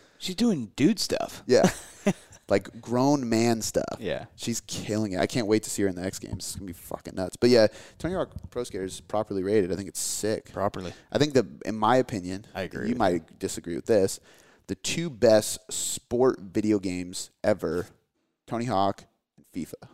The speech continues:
Speaker 2: And that's not just because I skateboard and like soccer.
Speaker 1: <laughs>
Speaker 2: The skateboarding one is,
Speaker 1: Yeah.
Speaker 2: not because I like soccer.
Speaker 1: Mm.
Speaker 2: But I remember playing fifa with my friends who never touched a soccer ball and hated soccer.
Speaker 1: Yeah.
Speaker 2: But fifa was just sick.
Speaker 1: Yeah. No, y-, you're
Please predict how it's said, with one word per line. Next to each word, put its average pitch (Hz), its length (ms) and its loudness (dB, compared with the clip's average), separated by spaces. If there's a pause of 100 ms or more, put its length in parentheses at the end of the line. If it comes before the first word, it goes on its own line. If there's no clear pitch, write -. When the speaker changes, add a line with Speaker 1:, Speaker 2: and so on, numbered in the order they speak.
(800)
Speaker 2:
And 110 80 -2
that's 123 140 2
not 143 260 2
just 117 140 -4
because 107 200 2
I 95 40 2
skateboard 98 500 0
and 92 100 -10
like 90 180 -4
soccer. 110 460 -2 (100)
Speaker 1:
<laughs> - 120 -18
Speaker 2:
The 151 60 0
skateboarding 113 460 2
one 80 180 -8
is, 76 320 -10
Speaker 1:
Yeah. - 100 -8
Speaker 2:
not 131 160 2
because 113 240 0
I 90 60 2
like 82 180 -2
soccer. - 300 -12 (300)
Speaker 1:
Mm. 92 140 -16 (380)
Speaker 2:
But 104 340 4 (260)
I 123 100 4
remember 156 260 6
playing 117 380 -2
fifa 92 540 0
with 92 440 -2 (120)
my 92 120 -4
friends 101 460 0
who - 180 -14
never 104 320 0
touched - 240 -2
a - 20 -8
soccer 98 300 -2
ball 92 160 2
and 92 80 -6
hated 123 340 0
soccer. - 400 -6
Speaker 1:
Yeah. 95 260 0 (120)
Speaker 2:
But - 80 -8
fifa 127 340 0
was 123 140 0
just - 240 -2 (140)
sick. 127 340 -4
Speaker 1:
Yeah. 87 240 -2 (220)
No, 107 80 -6
y-, 64 240 -6 (160)
you're 156 560 -8